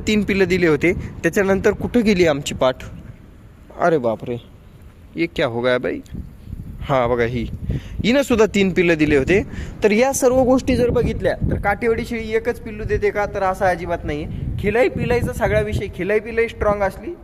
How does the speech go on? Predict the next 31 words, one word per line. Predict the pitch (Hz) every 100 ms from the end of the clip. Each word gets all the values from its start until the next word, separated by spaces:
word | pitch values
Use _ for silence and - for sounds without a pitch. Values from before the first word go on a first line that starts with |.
| -
तर |
पिल्लू | 175 196 196
जबरदस्त | 196 180 170 165 165 165
देते. | 196 175 - - - - - -
दुसरा | 196 - 254
विषय | 240 - 233
येतो | 208 233
गाभडण्याचा. | 220 170 151 151 151 160
काठेवाडी | 165 180 208 226 226
शेळी | 220 208
आणल्यानंतर | 196 190 190 190 - 202
गाभडते | 170 160 143 127
का? | 113 - - -
शंभर | 202 214 247
टक्के | 233 202 190
गाभडते. | 143 123 110 - - -
का | 190 214
गाभडते | 214 202 190 -
तेही | - 175 165
सांगतो. | - 110 - - - - - -
शेळी | - 214 269 254
आपण | 147 151 - 196 175
पाचशे | - 170 170 - 156
सहाशे | - 156 139
किलोमीटरवरून | - 202 190 185 190 202 196 196
आणणारे | 196 185 196 190
भाऊ, | 180 165 - - - - - - - -
हे | 190
जिवंत | 185 202 214 240
जनावर | 208 202 208 214
आहे, | 196